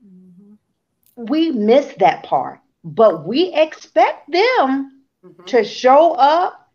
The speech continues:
Speaker 2: and show out, almost like they right under Jesus. Like, "Show up and show out." Bitch, I'm tired. I, I've been showing up and showing out every day this week,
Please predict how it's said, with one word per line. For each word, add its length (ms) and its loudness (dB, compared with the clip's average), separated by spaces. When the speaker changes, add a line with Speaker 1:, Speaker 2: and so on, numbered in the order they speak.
Speaker 2:
and 220 -2
show 320 2
out, 240 2
almost 420 0
like 220 -2
they 200 -2
right 280 -6
under 220 -2
Jesus. 680 -8
Like, 360 0
"Show 340 2
up 120 0
and 120 0
show 300 4
out." 380 0
Bitch, 180 -4
I'm 160 -4
tired. 600 -8
I, 200 -4
I've 180 0
been 180 -2
showing 380 0
up 160 -4
and 180 -2
showing 360 0
out 240 0
every 320 0
day 200 0
this 220 -6
week, 320 -6